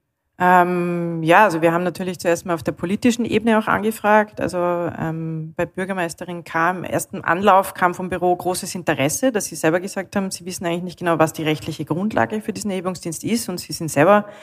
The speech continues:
sehr bemüht, äh, Grundlagen zu finden. Und über die Wochen, ähm, hat sich das dann sehr stark aufgelöst, dass dann eigentlich nichts mehr zurückkam und nur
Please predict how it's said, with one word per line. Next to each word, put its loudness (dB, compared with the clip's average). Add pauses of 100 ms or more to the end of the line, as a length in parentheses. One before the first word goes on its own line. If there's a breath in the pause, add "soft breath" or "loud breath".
(140 loud breath)
sehr 2
bemüht, 4
äh, 2
Grundlagen 0
zu -14
finden. 2 (480 loud breath)
Und -2
über 2
die -2
Wochen, 4
ähm, 2
hat 2
sich -6
das -6
dann -2
sehr 0
stark 0
aufgelöst, -4
dass -4
dann -6
eigentlich -4
nichts -4
mehr -2
zurückkam 0
und -6
nur -2